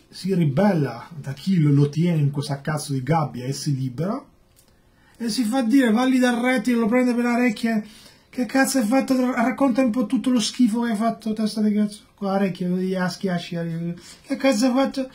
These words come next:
Cosa hai fatto? Cos'è questo? Perché noi ci ammaliamo tutti? Testa di cazzo, io a schiacci così, a orecchie, al rettile.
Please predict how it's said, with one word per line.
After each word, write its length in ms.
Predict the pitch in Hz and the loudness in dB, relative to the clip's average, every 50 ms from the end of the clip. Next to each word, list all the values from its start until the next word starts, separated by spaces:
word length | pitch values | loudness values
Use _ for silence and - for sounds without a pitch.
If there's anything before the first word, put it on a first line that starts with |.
| - - - - - - - _ _ _ | -18 -20 -20 -20 -20 -20 -20 _ _ _
Cosa 280 | _ - 277 285 262 277 | _ 2 4 6 6 6
hai 80 | 269 | 6
fatto? 340 | 233 262 269 262 - - 262 | 6 4 2 2 2 -2 -2
Cos'è 320 | - 269 269 214 262 269 262 | 0 0 0 2 2 2 2
questo? 300 | 254 247 214 - 240 190 | 2 0 0 2 0 0
Perché 260 | 226 226 220 269 262 | 0 0 0 2 2
noi 180 | 240 233 233 | 4 4 4
ci 100 | 208 214 | 4 4
ammaliamo 460 | 220 214 214 220 220 220 220 220 214 214 | 6 6 6 6 6 6 6 8 8 6
tutti? 400 | 208 226 214 - - 220 214 - | 6 2 -2 -4 -6 -8 -8 -6
Testa 340 | - 262 247 - - 262 | -4 -4 -4 -2 -2 0
di 180 | 247 254 254 254 | 2 2 2 2
cazzo, 340 | 247 254 262 - - - 254 | 2 0 0 -2 -2 -2 -2
io 160 | 240 226 226 | 0 2 2
a 80 | 226 220 | 0 0
schiacci 560 | 220 - - 240 226 214 214 - - - 202 | -2 -2 0 2 2 2 2 0 -4 -2 2
così, 180 | 214 214 214 | 4 4 6
a 100 | 214 208 | 6 4
orecchie, 380 | 202 208 202 202 202 - - 196 | 4 4 4 2 0 -2 -4 -4
al 60 | 190 | -2
rettile. 580 | 196 196 196 190 196 190 - 202 196 190 185 | -2 -2 -2 -2 -4 -4 -4 -4 -4 -4 -6